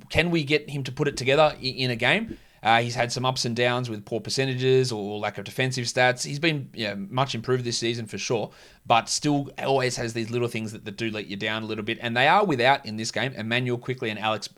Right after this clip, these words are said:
Alec Burks. They're both doubtful. So Barrett's probably see a little bit of a larger role, and Derrick Rose is almost definitely gonna see a larger role. Unfortunately,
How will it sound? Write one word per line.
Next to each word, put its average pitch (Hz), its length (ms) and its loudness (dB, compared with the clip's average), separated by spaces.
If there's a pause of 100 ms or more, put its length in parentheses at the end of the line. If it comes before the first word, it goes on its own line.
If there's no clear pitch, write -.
Alec 120 300 0
Burks. 143 240 -2
They're 107 100 -2
both 104 220 -4
doubtful. 120 420 -2 (260)
So 110 140 -2
Barrett's 127 640 4
probably 143 240 0
see 143 140 4
a 139 40 4
little 143 140 0
bit 139 80 6
of 131 80 4
a - 20 2
larger 131 300 4
role, 147 220 6
and 123 160 -4
Derrick 131 220 4
Rose 120 260 2
is 110 80 -6
almost 110 260 -4
definitely 113 240 -4
gonna 107 140 -6
see 107 160 -2
a 104 60 -2
larger 104 300 -2
role. 165 160 2
Unfortunately, 123 580 -2